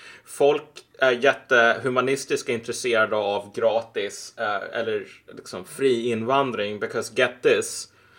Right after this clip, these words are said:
det här är människorna som plockar deras tomater och som jobbar som illegala nannies, så här, för svältlöner. Så då är det jättefin och generös.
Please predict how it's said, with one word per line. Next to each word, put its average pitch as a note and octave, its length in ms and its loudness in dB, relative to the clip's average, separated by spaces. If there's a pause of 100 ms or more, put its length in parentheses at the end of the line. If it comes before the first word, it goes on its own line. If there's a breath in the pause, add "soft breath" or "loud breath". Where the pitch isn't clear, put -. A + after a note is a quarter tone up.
(460 soft breath)
det C3+ 60 2
här C3 160 2
är C3 40 2
människorna B2 480 2
som A#2 160 -10
plockar A#2+ 280 -2
deras G#2+ 260 2
tomater A2 640 0
och G2 160 -4
som A2 180 -10
jobbar G2+ 420 0
som G#2 260 -10
illegala G2+ 560 -2
nannies, G#2+ 840 0 (280)
så - 160 -12
här, - 240 -6 (480 soft breath)
för F#2+ 560 0
svältlöner. A2+ 1040 0 (180)
Så - 140 -12
då C3 120 2
är B2+ 40 4
det A2+ 80 0
jättefin A2 640 -2
och F#2 280 -4
generös. - 760 -6